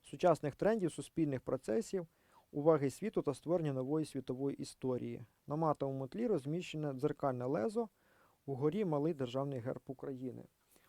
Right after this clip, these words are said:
Ось, власне, малий державний герб України. Значить, вістра леза, про який йде, і про який йдеться в описі, логотип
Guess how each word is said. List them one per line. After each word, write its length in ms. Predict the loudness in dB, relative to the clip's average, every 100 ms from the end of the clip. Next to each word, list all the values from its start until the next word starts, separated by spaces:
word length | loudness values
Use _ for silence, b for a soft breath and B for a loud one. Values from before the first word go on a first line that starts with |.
| _
Ось, 240 | -4 -4 -4
власне, 420 | -4 -4 -8 -4
малий 260 | 0 0
державний 460 | 0 -2 -4 -4 -4
герб 240 | -4 -4 -6
України. 640 | -8 -6 -4 -6 -6 -10 _ b b b b -12
Значить, 280 | -6 -6
вістра 680 | -4 -4 -4 -2 -2 -2 -6 -6
леза, 460 | 0 0 0 -4 -8 -14 _ _ _ _ _ _ _ _ -6
про 160 | 0 2
який 340 | 2 0 0
йде, 260 | 0 0 -2
і 60 | -2
про 200 | -2 -2
який 240 | 0 2
йдеться 320 | 4 4 2
в 160 | -2 -2
описі, 600 | -2 -4 -8 -8 -6 -8
логотип 580 | -6 -6 -8 -2 -2 -2